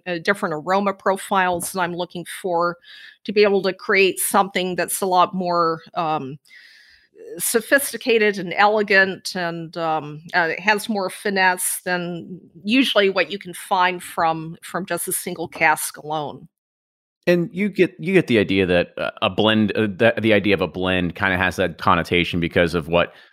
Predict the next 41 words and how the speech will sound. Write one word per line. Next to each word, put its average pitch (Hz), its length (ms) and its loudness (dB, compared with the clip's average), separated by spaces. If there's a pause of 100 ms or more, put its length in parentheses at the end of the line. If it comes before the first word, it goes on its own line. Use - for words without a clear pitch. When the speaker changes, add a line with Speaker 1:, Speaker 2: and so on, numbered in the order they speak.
Speaker 2:
blended 90 520 2
whiskey 87 360 -2
was 80 280 0
back 78 240 0
in 85 80 -4
the 80 40 -4
day. 80 220 2
We 80 60 2
were 80 80 0
taking 82 340 -4
grain 82 240 -2
neutral 85 240 -4
spirits 80 480 -2
and 80 140 -2
trying 80 320 0
to, 80 240 0 (500)
uh, 90 220 -8 (260)
basically 98 300 2
make 95 260 0
a, 90 240 -2
make 113 180 -2
a 95 80 0
product 120 360 2
that 95 160 0
could, 92 240 0 (320)
you 113 120 -4
could - 160 -6
drink, - 480 -2
but 120 160 6
it 104 120 2
didn't 104 220 2
cost 107 240 4
you 95 80 -2
that 82 120 2
much 85 240 -2
to, 78 240 -2 (200)
to 85 80 2
actually 76 260 -2
create. 69 440 -6 (300)
Speaker 1:
Right. 151 500 0 (420)
Yeah, 147 320 2